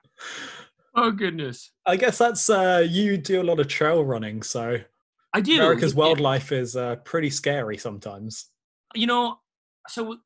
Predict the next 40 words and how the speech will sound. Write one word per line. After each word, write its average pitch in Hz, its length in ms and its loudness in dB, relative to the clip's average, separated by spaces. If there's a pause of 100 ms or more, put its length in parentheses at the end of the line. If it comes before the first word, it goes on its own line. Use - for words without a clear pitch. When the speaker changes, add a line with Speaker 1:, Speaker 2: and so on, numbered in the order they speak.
Speaker 1:
growing 262 320 -2
up 208 160 -4
in 180 100 -12
Washington 165 500 -8
State, 110 480 -14
we 202 140 -6
literally 220 460 -4
had 147 280 -6
no, 151 800 -4 (1400)
no, 196 720 0
no, 170 140 -6
I 202 60 0
mean, 202 260 -6
you, 233 240 -6
you 233 140 -6
could, 226 240 -4
I 180 100 0
guess, 160 220 -6
potentially 156 440 -14
run 143 160 -8
into 143 220 -10
a 147 40 -10
cougar, 131 680 -10 (720)
but 185 80 -6
that 233 140 0
didn't 196 200 -4
ever 135 220 -4
happen. 113 580 -8
You 175 140 -12
could 208 120 -10
run 180 180 -2
into 165 240 -10
a 151 40 -10
bear, 135 340 -6
but 190 120 -8
again, 214 320 -6 (240)
you 220 100 -10
know, 226 80 -6
that's 240 240 -4
not, 180 380 -2